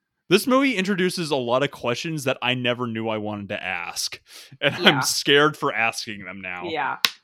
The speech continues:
Speaker 2: Um, but <laughs> yeah. <laughs>
Speaker 1: Yeah, good luck getting out of that rabbit hole. <laughs>
Speaker 2: Um, so I'm trying to think if there's anything else that we left out.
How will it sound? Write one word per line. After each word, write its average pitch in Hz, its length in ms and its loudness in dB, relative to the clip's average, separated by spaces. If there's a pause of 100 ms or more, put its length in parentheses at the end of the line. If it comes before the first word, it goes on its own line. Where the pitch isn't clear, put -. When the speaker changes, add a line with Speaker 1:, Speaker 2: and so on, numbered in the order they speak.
(380)
Speaker 2:
Um, 175 480 2 (800)
but 160 240 -4 (1700)
<laughs> - 280 -10 (360)
yeah. 190 240 2 (400)
<laughs> - 840 -4 (680)
Speaker 1:
Yeah, 120 160 2
good 139 160 4
luck 147 120 10
getting 139 220 12
out 127 140 10
of 120 60 8
that 117 200 6
rabbit 101 240 2
hole. 95 260 0 (160)
<laughs> - 1080 -4
Speaker 2:
Um, 233 480 0 (600)
so 254 600 -4 (1400)
I'm 196 400 -2
trying 226 280 -8
to 165 160 -6
think 185 240 -14
if 165 120 -12
there's 147 300 -14
anything 143 400 -12
else 143 220 -14
that - 160 -14
we 135 320 -12
left 143 280 -14
out. 156 300 -8